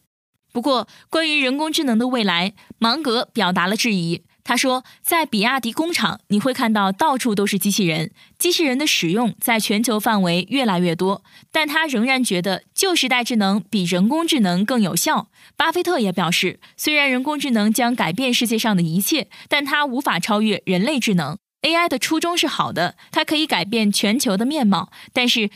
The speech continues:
它改变不了人类的想法和行为。在对人工智能持保留态度的同时，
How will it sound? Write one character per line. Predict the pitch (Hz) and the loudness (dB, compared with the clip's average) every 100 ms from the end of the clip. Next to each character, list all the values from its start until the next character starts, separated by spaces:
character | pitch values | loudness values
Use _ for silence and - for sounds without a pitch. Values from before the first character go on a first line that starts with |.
| - | -4
它 | 247 | -2
改 | 233 170 | 0 -2
变 | 220 262 | 0 0
不 | 247 | 0
了 | 185 | 0
人 | 165 175 | 0 0
类 | 190 277 | 0 0
的 | 202 | 0
想 | - 170 196 | 0 0 0
法 | 262 180 | 0 -2
和 | 180 | -2
行 | 180 - 175 | -2 0 2
为。 | 226 151 - - _ _ _ _ _ | 2 0 -4 -10 _ _ _ _ _
在 | - 302 | 0 2
对 | 294 | 0
人 | 254 254 | 0 0
工 | 285 | 0
智 | 277 | 0
能 | 233 208 220 | 0 2 0
持 | - - 220 | 0 -2 0
保 | 208 160 | 0 0
留 | 170 220 | 0 0
态 | 262 | 0
度 | 233 202 | 0 0
的 | 196 | 0
同 | 196 202 | 2 2
时， | - 165 | 2 -2